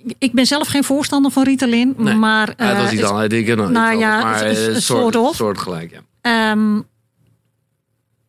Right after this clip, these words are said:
Speaker 1: ik kan me wel heel goed voorstellen dat je er wel lekker rustig van kan worden.
Speaker 2: Dat is het,
Speaker 1: Daar
Speaker 2: maar ja, er
Speaker 1: hangt
Speaker 2: zit
Speaker 1: voor
Speaker 2: geen einde aan. Dat is meer een
Speaker 1: Nee.
Speaker 2: beetje. Daarom snap ik,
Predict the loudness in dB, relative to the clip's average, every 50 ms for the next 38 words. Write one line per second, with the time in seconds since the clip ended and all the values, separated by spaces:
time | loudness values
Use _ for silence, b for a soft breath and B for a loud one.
0 | _ _ _ _ _ _ _ _ _ _ _ -20 -8 -6 -6 -2 0 0 2 2
1 | 2 2 2 0 0 0 0 -2 -2 0 0 0 0 0 -2 -2 0 0 0 -2
2 | -2 -2 -2 0 0 0 0 0 -2 -2 -2 0 0 -2 -2 -4 -8 -6 -4 -4
3 | -2 -2 -2 -4 -4 -4 -4 -6 -2 0 0 0 2 0 0 0 0 0 0 2
4 | 0 0 0 0 0 0 0 0 -2 0 0 0 0 2 2 0 0 -2 -4 -6
5 | -4 -2 -2 -2 0 -2 -2 0 0 0 0 0 0 0 0 -2 -2 -2 -2 0
6 | 0 0 0 0 -2 0 -2 0 0 -2 -4 -6 -10